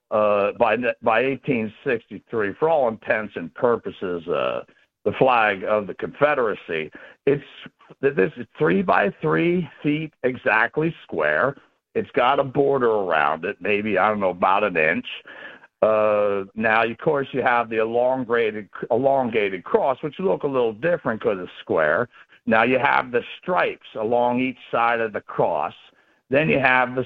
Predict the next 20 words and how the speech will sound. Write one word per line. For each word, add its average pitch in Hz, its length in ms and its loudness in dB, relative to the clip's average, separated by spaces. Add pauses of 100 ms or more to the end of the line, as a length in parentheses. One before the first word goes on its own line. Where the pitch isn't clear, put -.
(100)
stars. 85 500 0 (460)
But 170 100 0
then 220 240 2
the 190 100 0
most 202 320 -2
important 190 680 -4
thing 120 280 -2
is 107 140 -6
the 104 140 -8 (120)
shade 151 260 0
of 123 120 0
red, 127 260 -2
but 104 160 -4
most 143 300 -4
importantly 120 760 -2
is 85 120 -8
the 80 80 -8 (140)
shade 120 240 0
of 85 160 -14
blue. 120 280 -2